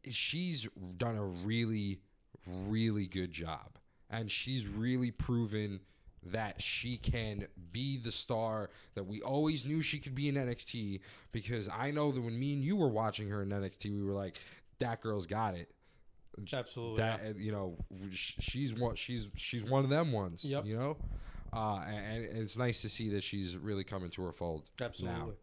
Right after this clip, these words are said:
Speaker 2: But, um,
Speaker 1: Let's see her win this Rumble, though.
Speaker 2: Yeah, let's see what happens. And, I mean, there's talks, like, I mean, they,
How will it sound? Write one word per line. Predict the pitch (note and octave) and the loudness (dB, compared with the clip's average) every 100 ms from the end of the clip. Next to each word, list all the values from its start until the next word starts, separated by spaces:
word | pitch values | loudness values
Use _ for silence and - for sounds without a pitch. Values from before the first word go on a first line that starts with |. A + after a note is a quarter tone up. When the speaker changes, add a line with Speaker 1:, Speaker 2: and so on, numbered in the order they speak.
| - - - - - - - - - - | -12 -12 -16 -16 -16 -16 -18 -18 -10 -4
Speaker 2:
But, | A2 G#2+ | -4 -2
um, | G#2+ G#2+ G#2+ | -2 -2 -2
Speaker 1:
Let's | G2 | -2
see | G2+ F#2+ | 2 2
her | F#2 | 4
win | F#2 E2+ | 4 2
this | D#2+ F2+ | 0 2
Rumble, | F2+ E2 D2+ | 2 4 2
though. | D#2+ D2+ D#2+ - - - - | 0 -2 -4 -10 -16 -6 4
Speaker 2:
Yeah, | E3+ D#3 | 6 8
let's | C#3 C#3 | 6 4
see | F3 | 6
what | D#3+ | 8
happens. | D#3+ E3 C#3 A#2+ | 8 6 2 2
And, | C3 C3 | 2 2
I | C3+ | 2
mean, | C#3 C#3 | 4 4
there's | C#3+ C#3+ - | 2 0 0
talks, | D#3 D#3+ - - | 2 2 2 -4
like, | C#3+ C#3 | -4 -2
I | C#3 | -2
mean, | C#3+ C#3 | 0 0
they, | C#3+ | -2